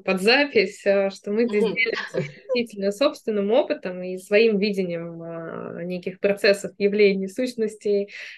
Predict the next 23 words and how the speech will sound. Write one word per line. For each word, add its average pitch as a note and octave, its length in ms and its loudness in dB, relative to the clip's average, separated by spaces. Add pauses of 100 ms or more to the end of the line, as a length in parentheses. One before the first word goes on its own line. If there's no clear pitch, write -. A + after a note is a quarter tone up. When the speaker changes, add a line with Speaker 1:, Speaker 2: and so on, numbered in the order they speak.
Speaker 1:
которые G3+ 340 2
нас G3 240 -2
окружают. B3 600 0 (100)
И, G3+ 320 -4
конечно, A3 560 0
вот, F#3 160 -8 (160)
а, F#3 300 -2
то, G3+ 140 -2
что G3+ 180 -10
ты - 120 -20
проговорила, G3+ 580 2
очень G#3 340 0
важно, F#3+ 420 0
да, B3 300 -2
к-, - 160 -20
как G3+ 260 0
ты F#4+ 400 4
выбрала, A#3+ 460 4
и G#3 340 -2
исходя G3 420 0
из G3 140 -4
того F#3+ 380 2
управленческого F#3+ 1080 -4